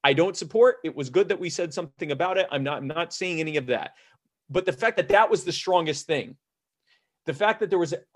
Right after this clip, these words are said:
an almost total absent of, absence of any real messaging speaking out against these ridiculous lockdowns, which is one of the greatest,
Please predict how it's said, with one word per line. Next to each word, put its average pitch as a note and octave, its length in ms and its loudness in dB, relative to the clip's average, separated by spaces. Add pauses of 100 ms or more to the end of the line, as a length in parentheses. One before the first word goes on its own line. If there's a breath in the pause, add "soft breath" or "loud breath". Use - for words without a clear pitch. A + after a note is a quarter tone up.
(140)
an F3 120 0
almost F#3+ 500 0
total A3 440 -2
absent E3 580 2
of, C#3 240 -6
absence F3 480 -2
of C#3 140 -4
any F3 160 -2
real D#3 260 -2
messaging C3+ 640 -4 (260 soft breath)
speaking D#3+ 440 -8
out D#3+ 120 2
against B2+ 280 -4
these A#2 160 -10
ridiculous C#3+ 580 -4
lockdowns, C3 540 -4
which B2 200 -14
is B2+ 60 -14
one D3 160 -6
of C3+ 40 -6
the C3 60 -6
greatest, C#3+ 600 -4